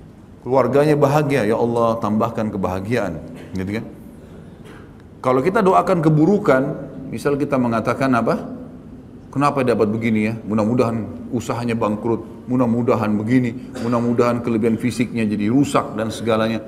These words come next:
Gembira kalau saudara yang muslim kena tertimpa masalah. Maka ini teman-teman sekalian sama saja dia sedang doakan dirinya. Karena malaikat bilang, "Kau dapat sama, ha? Kau akan dapat sama."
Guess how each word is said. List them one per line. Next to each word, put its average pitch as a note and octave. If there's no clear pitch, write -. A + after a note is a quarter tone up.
Gembira C3+
kalau A#2+
saudara A#2
yang A#2+
muslim A#2
kena A2+
tertimpa A2+
masalah. G#2+
Maka D3+
ini A3
teman-teman D#3+
sekalian D3+
sama C#3+
saja F3
dia F3+
sedang D#3+
doakan D#3
dirinya. D#3+
Karena B2
malaikat C3+
bilang, B2
"Kau F2
dapat B2
sama, A#2
ha? F#2
Kau F#2+
akan C3+
dapat C3+
sama." B2+